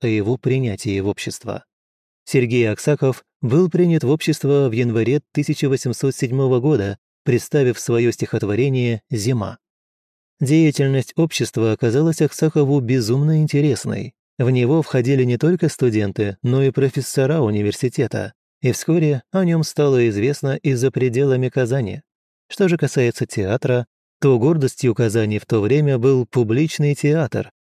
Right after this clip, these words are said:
где иногда выступали известные столичные артисты, находившиеся на гастролях. По сути,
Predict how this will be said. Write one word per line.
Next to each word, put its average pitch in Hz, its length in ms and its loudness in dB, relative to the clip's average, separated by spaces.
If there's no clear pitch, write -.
где 131 300 2
иногда 120 320 2
выступали 127 600 0
известные 120 560 0
столичные 139 600 0
артисты, 123 800 -6
находившиеся 110 800 -2
на 107 100 -2
гастролях. 101 640 -2
По 127 120 0
сути, 147 480 0